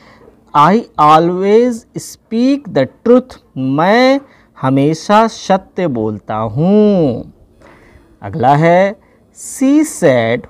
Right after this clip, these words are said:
वह कहती है, "I have never told a lie",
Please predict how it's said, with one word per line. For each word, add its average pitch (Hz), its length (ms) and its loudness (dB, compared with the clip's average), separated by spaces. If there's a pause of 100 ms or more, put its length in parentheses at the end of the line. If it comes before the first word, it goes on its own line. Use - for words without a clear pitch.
वह 151 220 0
कहती 160 540 -2
है, 110 440 -8 (380)
"I 131 120 0
have 208 480 2 (140)
never 127 340 0 (160)
told 185 260 -2
a 214 200 4
lie", 247 440 2